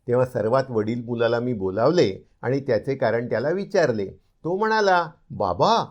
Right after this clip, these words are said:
एक काचेचा तुकडा आहे, त्याकरता हे सर्व चाललंय. आपण दिव्याकडे पाठ करून उभे राहिलो ना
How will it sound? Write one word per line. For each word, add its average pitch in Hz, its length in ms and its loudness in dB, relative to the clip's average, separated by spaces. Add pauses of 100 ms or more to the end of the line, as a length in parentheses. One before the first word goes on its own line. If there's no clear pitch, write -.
(200)
एक 185 260 0
काचेचा 139 440 -4
तुकडा 147 400 -2
आहे, 220 280 2 (240)
त्याकरता 170 500 0
हे 240 120 2
सर्व 240 300 0
चाललंय. 170 560 4 (240)
आपण 135 280 0
दिव्याकडे 117 480 2
पाठ 104 280 0
करून 127 300 0
उभे 123 240 0
राहिलो 147 300 2
ना 208 380 4